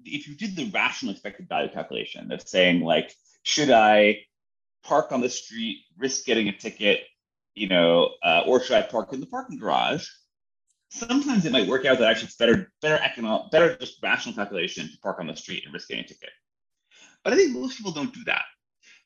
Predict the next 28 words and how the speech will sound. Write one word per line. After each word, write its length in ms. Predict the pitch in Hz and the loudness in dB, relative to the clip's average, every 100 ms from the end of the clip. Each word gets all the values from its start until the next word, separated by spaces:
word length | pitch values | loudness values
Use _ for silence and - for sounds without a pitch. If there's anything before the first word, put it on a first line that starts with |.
| - | -12
because 300 | 135 165 156 | -8 -2 -2
I 60 | |
think 380 | - - 175 139 | -2 -6 -10 -6
most 160 | 190 - | -6 -8
people 280 | 220 156 | -8 -8
view 580 | 120 104 110 135 127 113 - - | -8 -10 -14 -14 -14 -16 -8 0
getting 260 | 127 107 | 2 4
a, 100 | 101 - | 0 -4
a 60 | - | -12
parking 320 | - 294 165 | -12 -12 -12
ticket, 340 | - 101 101 - 120 | -14 -8 -8 -6 -2
getting 200 | 123 117 | 0 0
a 40 | |
fine 540 | - 196 208 104 92 | -2 -2 0 2 2
as, 180 | 87 107 | 0 0
like, 240 | 107 107 - | 0 -4 0
"Oh, 140 | 175 165 | 2 2
like, 260 | 123 120 | 2 -2
I 160 | 120 113 | -2 -2
violated 680 | 98 101 127 113 110 104 | -4 -4 0 0 0 -4
some 220 | 110 95 92 | -8 -10 -8
law, 240 | 90 - | -8 -8
some 460 | - 117 107 104 120 | -4 2 4 4 0
rule, 220 | 196 269 | -6 -4
I 80 | 135 | -2
did 160 | 135 - | -4 -8
something 260 | 113 87 | -10 -12
wrong." 300 | 90 92 - | -4 -4 -4